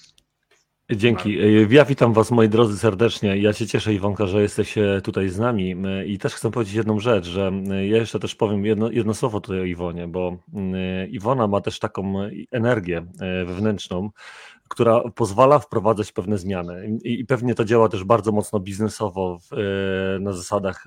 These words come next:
Speaker 1: wiesz, wszystkich tych działalności, w których ona jest, e, e, i, e, służąc klientom też właśnie,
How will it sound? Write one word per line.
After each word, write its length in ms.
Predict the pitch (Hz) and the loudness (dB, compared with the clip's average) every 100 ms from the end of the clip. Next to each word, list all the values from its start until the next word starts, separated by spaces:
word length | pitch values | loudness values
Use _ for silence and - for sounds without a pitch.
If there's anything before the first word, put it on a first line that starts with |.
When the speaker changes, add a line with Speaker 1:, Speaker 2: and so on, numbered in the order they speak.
| 101 | -8
Speaker 1:
wiesz, 360 | 95 90 - - 107 | -6 -8 -10 -20 -18
wszystkich 500 | - 127 - - - | -14 -14 -16 -20 -20
tych 240 | 110 113 | -20 -8
działalności, 480 | 107 113 117 131 104 | -2 0 -2 -8 -14
w 60 | |
których 240 | _ 101 131 | _ -18 -12
ona 200 | 127 95 | -8 -8
jest, 280 | 90 113 - - - - _ | -6 -8 -12 -20 -20 -20 _
e, 40 | 107 | -4
e, 880 | 104 101 104 101 101 113 110 110 | -2 -2 -2 -2 -6 -8 -6 -6
i, 380 | 113 117 117 113 - 113 | -6 -6 -6 -6 -6 -6
e, 40 | |
służąc 360 | 120 139 120 127 | -4 -4 -4 -4
klientom 460 | - 123 123 92 85 | -2 2 2 0 -10
też 160 | 92 | -10
właśnie, 320 | 85 87 87 | -8 -12 -12